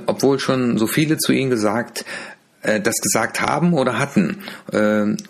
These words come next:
und deshalb tun sie sich aus Gewohnheit schwer damit, sich in einer Weise mitzuteilen, der man gerne zuhört. Also das heißt, der Verfolger leidet letztendlich darunter, dass er sich nicht so viel Gehör verschaffen kann, dass man nicht auf ihn hört,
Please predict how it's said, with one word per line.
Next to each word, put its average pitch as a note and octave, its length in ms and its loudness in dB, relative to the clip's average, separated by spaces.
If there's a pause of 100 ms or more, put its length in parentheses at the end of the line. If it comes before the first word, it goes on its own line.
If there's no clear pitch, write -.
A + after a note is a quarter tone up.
und G2+ 160 -2
deshalb D#3 480 0
tun E3+ 320 2
sie E3 300 2
sich D3 300 0
aus A2+ 220 -2
Gewohnheit D3+ 560 2
schwer B2+ 240 2
damit, D#3 420 0 (380)
sich - 420 0 (300)
in A#2 140 2
einer B2 280 0
Weise B2+ 300 0
mitzuteilen, C#3+ 840 0 (320)
der A#2+ 120 0
man C3 180 0
gerne B2+ 320 2
zuhört. D#2+ 640 -2
Also A2+ 200 2
das B2+ 180 0
heißt, F#3 260 0
der C3 80 0
Verfolger D#3+ 760 0 (300)
leidet F#3+ 500 2
letztendlich C3 580 0
darunter, D3+ 640 0 (380)
dass C3 220 0
er C3 260 0
sich A#2+ 240 -2
nicht D3 200 2
so C#3 120 2
viel C3+ 360 0
Gehör A#2+ 420 2
verschaffen A2+ 560 -2
kann, B2 280 0
dass A#2+ 180 0
man B2 100 4
nicht - 240 -2
auf A#2+ 320 0
ihn A2 260 2
hört, C3+ 420 2